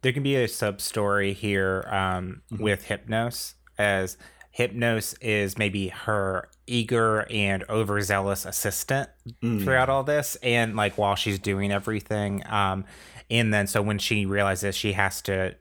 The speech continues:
Speaker 1: only manage the death account, right?
Speaker 2: Mm-hmm.
Speaker 1: Um, that is her sole account that she can do.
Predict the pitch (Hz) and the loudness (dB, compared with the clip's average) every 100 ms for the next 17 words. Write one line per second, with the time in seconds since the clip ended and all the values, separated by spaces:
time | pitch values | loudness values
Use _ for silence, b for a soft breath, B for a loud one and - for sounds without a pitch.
0 | - - 110 104 101 98 95 95 92 - | -20 -4 0 2 2 2 0 -2 -4 -4
1 | 104 92 98 90 98 - 92 92 90 - | -4 0 0 0 -6 -4 -4 -4 -6 -10
2 | - _ - 98 95 104 107 - - 170 | -20 _ -4 0 0 -2 -6 -12 -10 -6
3 | - 107 107 98 98 95 104 101 98 101 | 2 4 6 4 2 0 0 2 2 0
4 | 95 95 - 104 98 - 104 98 - 101 | 0 -2 0 0 -2 -2 -2 -2 -4 -6
5 | - 95 98 95 98 95 | -6 -6 -6 -4 -4 -4